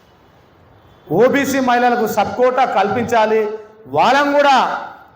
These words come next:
నాయకత్వం పెంచాలి, ఎమ్మెల్యేలు, ఎంపీలను చేయాలని చెప్పేసి అని మాత్రం ఏ రాజకీయ పార్టీలకు లేదు. ఇది పెద్ద కుట్రలో భాగం కాబట్టే మహిళలందరూ కూడా గుర్తించాలి. గుర్తించి ఈ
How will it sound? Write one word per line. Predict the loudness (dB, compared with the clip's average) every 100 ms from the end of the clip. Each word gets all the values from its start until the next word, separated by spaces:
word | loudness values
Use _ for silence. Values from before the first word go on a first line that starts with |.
| _ _ -4
నాయకత్వం | -2 0 0 0 -2 -2
పెంచాలి, | -2 0 2 2 0 -2 -10 -14 -6 -2
ఎమ్మెల్యేలు, | 0 0 0 -2
ఎంపీలను | -2 -2 -2 0
చేయాలని | 0 0 -2
చెప్పేసి | -4 -4 -6 -6
అని | -4
మాత్రం | -4 -2 -4 -6 -12 -18 -20 -8 -2
ఏ | -2 0
రాజకీయ | -2 -2 -2 -2 -2
పార్టీలకు | 0 -2 -2 -4 -2
లేదు. | -2 0 0 -2 -12 -18 -8
ఇది | -6 -4 -4
పెద్ద | -4 -4 -4 -6 -8
కుట్రలో | -4 -2 0 2
భాగం | 0 0 0
కాబట్టే | 2 2 2 2 2 0 -6 -12 -20 -20 _ -12 -4
మహిళలందరూ | -2 0 0 -2 -2 -2
కూడా | -2 -4
గుర్తించాలి. | -6 -4 -4 0 2 2 2 2 -2 -8 -12 -18 _ _ _ _ _ _ _ _ -4
గుర్తించి | -2 0 -2 -2 0 0 0 -4 -10 -16 -6
ఈ | -2